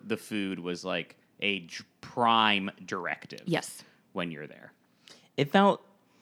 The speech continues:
Speaker 3: I mean, yes, same. Uh, anytime I went to a baseball game, I was number one concerned about is like, "All right, let me get the hamburger." I was a picky eater, did not
Speaker 2: Wow.
Speaker 3: like hot dogs, so
Speaker 1: Uh-huh.
Speaker 3: I was getting that stadium burger,
Speaker 2: <laughs> Which is a bold move.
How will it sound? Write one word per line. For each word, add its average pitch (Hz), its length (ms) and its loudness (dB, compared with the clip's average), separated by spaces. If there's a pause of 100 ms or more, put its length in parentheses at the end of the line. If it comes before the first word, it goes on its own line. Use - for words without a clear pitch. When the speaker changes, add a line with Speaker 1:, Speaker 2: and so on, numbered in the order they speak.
(380)
Speaker 3:
I 110 80 0
mean, 101 340 4
yes, 85 440 -2
same. 80 320 -2 (260)
Uh, 95 340 2
anytime 110 420 2
I 98 80 4
went 92 180 0
to 90 220 2
a 78 40 -2
baseball 85 380 -4
game, 82 180 -8
I 87 100 -8
was 82 220 -10 (160)
number 92 360 -2
one 85 180 -4
concerned 92 380 -8
about 76 320 -8 (160)
is - 120 -14
like, 50 180 -10 (520)
"All - 60 -6
right, 85 260 -8
let 98 120 -4
me 127 100 -2
get 113 320 -2 (240)
the 104 100 -2
hamburger." 85 560 -4
I - 60 -2
was 101 100 2
a 104 80 0
picky 160 380 -2
eater, 90 360 4
did 87 200 0
not 95 240 4
Speaker 2:
Wow. - 40 0
Speaker 3:
like 98 400 0
hot - 300 -6
dogs, 78 380 -2
so 80 280 0
Speaker 1:
Uh-huh. 107 140 -10 (180)
Speaker 3:
I 127 120 4
was 147 160 2
getting 98 180 0
that 85 180 0
stadium 87 560 -2
burger, 107 760 6
Speaker 2:
<laughs> - 40 -20
Which - 180 -6
is 175 140 -2
a 185 60 2
bold 190 280 4
move. 233 400 2